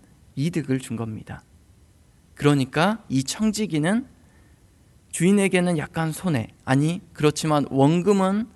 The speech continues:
살릴 수 있고, 그리고 빚진 자에게는 엄청난 그 이득을 줄 수 있는 일이었던 겁니다. 밀 백 석의 경우에는 다-, 당시에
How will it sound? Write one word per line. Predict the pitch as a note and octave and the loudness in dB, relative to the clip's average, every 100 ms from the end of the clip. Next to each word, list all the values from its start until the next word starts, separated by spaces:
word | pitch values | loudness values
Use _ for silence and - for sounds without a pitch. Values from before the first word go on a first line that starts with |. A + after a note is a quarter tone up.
| - | -16
살릴 | - F#3 F3 | -8 -4 -4
수 | F3 C#3 | -4 -8
있고, | - - F3 A2+ - _ - - - _ _ _ _ - | -8 -6 -4 -6 -12 _ -20 -20 -20 _ _ _ _ -6
그리고 | C3 A#2+ C#3 D3 D#3+ - | -4 0 0 -2 -6 -12
빚진 | C3+ - E3+ D#3 | -12 -4 -2 -2
자에게는 | C3+ B2 A#2+ A#2 D3 F#3+ - - _ | -2 -2 -4 -4 -4 -6 -16 -20 _
엄청난 | - D3 D#3+ G#3+ G3 D#3+ D#3+ F#3 - - _ _ _ - - | -4 -4 -2 -4 -2 -2 -6 -8 -12 -20 _ _ _ -20 -20
그 | - A#2 B2 - _ _ _ _ _ _ - _ _ _ _ - | -10 -8 -8 -14 _ _ _ _ _ _ -20 _ _ _ _ -8
이득을 | C3+ D#3+ D3 B2+ B2 B2+ | -4 2 2 2 -4 -6
줄 | C3 | -8
수 | - C#3+ | -4 -2
있는 | A2 A2 A2+ A#2+ C3 | -2 -2 -2 -4 -6
일이었던 | C3 C3 B2+ A#2 A#2 A2+ | -4 0 -2 -2 -6 -6
겁니다. | A2 F#2+ - - _ _ _ - - - | -6 -12 -14 -20 _ _ _ -20 -20 -8
밀 | C#3 F#3 G3+ | 4 4 8
백 | C3+ - | 6 8
석의 | F3 F3 F#3 | 6 8 6
경우에는 | C#3 C#3+ D3+ B2 - A#2 D3 - - - _ | 6 6 6 6 4 2 0 -12 -20 -20 _
다-, | - - - _ | -10 -10 -12 _
당시에 | - C#3+ D3 - E3+ F#3+ A#3+ | 0 4 4 2 0 0 -2